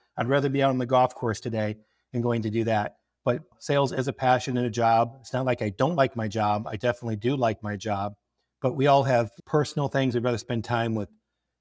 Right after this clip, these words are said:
family or other things other than actually going out and selling something. So for me, I wanna make sure I'm the most efficient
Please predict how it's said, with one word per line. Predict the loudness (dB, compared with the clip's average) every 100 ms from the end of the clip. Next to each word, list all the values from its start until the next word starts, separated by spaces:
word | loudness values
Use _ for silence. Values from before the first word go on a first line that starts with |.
| -4
family | 0 2 0 0 -2 -2 -2
or | 0 0
other | 2 0
things | 0 0 0 -2
other | 0 0
than | -2 -2
actually | -2 -2 -4
going | -2 0
out | -2
and | -4
selling | -2 0 0
something. | -2 -6 -4 -6
So | -6
for | -4 -2
me, | 0 0 0 0
I | 0
wanna | 0
make | 0 -2
sure | -2
I'm | -2
the | -2
most | -2 -4
efficient | -10 -8 -6 -4 -6 -8